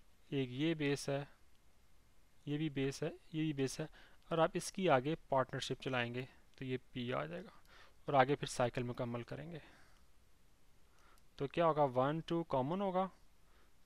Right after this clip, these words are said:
तीन के साथ partnership है तो आगे चौथा चार ही आता। इसी तरह दो bases है ना आपके, वन और टू,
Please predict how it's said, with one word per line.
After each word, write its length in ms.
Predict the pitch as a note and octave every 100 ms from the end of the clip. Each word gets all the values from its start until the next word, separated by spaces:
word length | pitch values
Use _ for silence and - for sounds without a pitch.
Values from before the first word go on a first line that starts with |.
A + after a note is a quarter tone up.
| -
तीन 240 | D3 D3+ D#3+
के 80 |
साथ 160 | D#3+ E3
partnership 600 | - C3 B2+ D#3+ - F3
है 60 | E3+
तो 100 | C#3
आगे 240 | B2+ C#3+ - -
चौथा 360 | - A#2+ - - -
चार 300 | C3+ B2 A#2+
ही 100 | A#2
आता। 280 | B2+ - C3+ - - - - - - - - - - - - - - - -
इसी 200 | C#3+ -
तरह 340 | D#3+ D3 D3 D3 - - - - - - B2+
दो 220 | B2+ E3+
bases 360 | D#3 C#3 D3
है 60 | D3+
ना 100 | G3+
आपके, 200 | E3 C#3
वन 220 | C3 C3
और 80 | C3
टू, 220 | B2 B2+